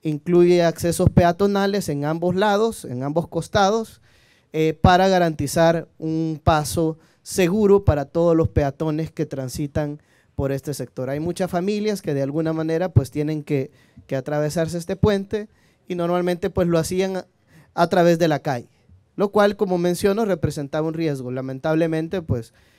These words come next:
se, se, en este sector se dieron accidentes en algunos momentos, eh, y uno de los problemas más grandes, pues, que era el tráfico vehicular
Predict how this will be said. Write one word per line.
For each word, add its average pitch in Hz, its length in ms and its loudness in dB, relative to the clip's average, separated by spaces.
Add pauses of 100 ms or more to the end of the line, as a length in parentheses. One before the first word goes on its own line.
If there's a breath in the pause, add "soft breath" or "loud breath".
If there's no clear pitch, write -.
(140 soft breath)
se, - 220 -8
se, 147 320 -6
en 147 80 -6
este 156 180 -4
sector 170 380 -2
se 160 100 -4
dieron 147 280 0
accidentes 180 640 -4
en 151 120 -4
algunos 156 360 -4
momentos, 190 680 -6 (480 soft breath)
eh, 165 320 0
y 214 140 -2
uno 196 140 4
de 190 80 4
los 185 80 2
problemas 170 420 4
más 175 140 0
grandes, 175 320 0
pues, 147 180 -4
que 143 140 -6
era 147 80 -2
el 147 100 -6
tráfico 156 480 -4
vehicular 139 640 -6